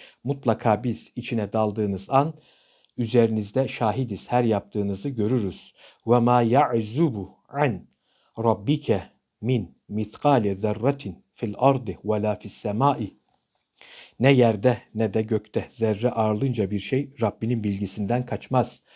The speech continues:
وَلَا أَصْغَرَ مِنْ ذَٰلِكَ وَلَا أَكْبَرَ اِلَّا ف۪ي كِتَابٍ مُب۪ينٍ.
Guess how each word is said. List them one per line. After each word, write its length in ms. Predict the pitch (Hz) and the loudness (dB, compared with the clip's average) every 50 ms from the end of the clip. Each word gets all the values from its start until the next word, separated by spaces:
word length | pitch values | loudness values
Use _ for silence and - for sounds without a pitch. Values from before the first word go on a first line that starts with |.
| - - - - - _ - | -20 -20 -20 -20 -20 _ 2
وَلَا 320 | 120 120 117 120 117 113 117 117 | 4 4 6 4 4 2 0 -2
أَصْغَرَ 380 | 107 - - 113 117 147 147 123 110 107 110 | -6 -6 -6 0 2 2 2 2 2 0 0
مِنْ 180 | 107 104 98 | -2 -2 -2
ذَٰلِكَ 340 | 101 107 101 110 151 147 - | -2 -2 -2 -2 -2 -4 -4
وَلَا 460 | - 101 95 104 113 104 104 104 101 - 107 - | -4 -2 0 0 0 2 0 -2 -4 -4 -8 -10
أَكْبَرَ 480 | - - - 143 139 123 107 92 - | -8 -4 -2 0 0 2 0 -2 -2
اِلَّا 440 | - 139 139 123 104 101 95 90 - | -2 -2 0 0 0 0 -2 -2 -4
ف۪ي 200 | - 113 107 104 | -4 -4 -4 -4
كِتَابٍ 520 | - 110 - 139 139 131 - 104 95 95 | -6 -6 -4 -2 -2 -2 -2 -4 -4 -4
مُب۪ينٍ. 340 | 92 98 95 131 123 98 - | -4 -2 0 0 0 -2 -2